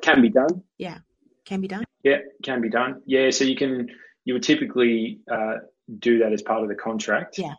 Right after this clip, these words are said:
Speaker 1: um, where you could have a certain amount paid, like, you know, every quarter or every month, depending on,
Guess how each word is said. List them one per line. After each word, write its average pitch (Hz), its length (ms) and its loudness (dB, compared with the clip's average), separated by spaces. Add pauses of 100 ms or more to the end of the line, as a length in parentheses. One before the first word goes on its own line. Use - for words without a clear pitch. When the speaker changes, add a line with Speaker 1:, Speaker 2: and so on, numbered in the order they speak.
Speaker 1:
um, 107 460 -4 (240)
where 107 380 -2
you 104 140 -10
could 107 80 -6
have 110 140 -4
a - 20 -14
certain 107 240 -6
amount 107 240 -8
paid, 107 300 -6
like, 104 220 -10 (100)
you - 80 -16
know, 107 220 -12
every 107 200 -6
quarter 110 320 -2
or 107 300 -4 (400)
every 107 180 -2
month, 110 320 -2
depending 110 380 -6
on, 104 240 -12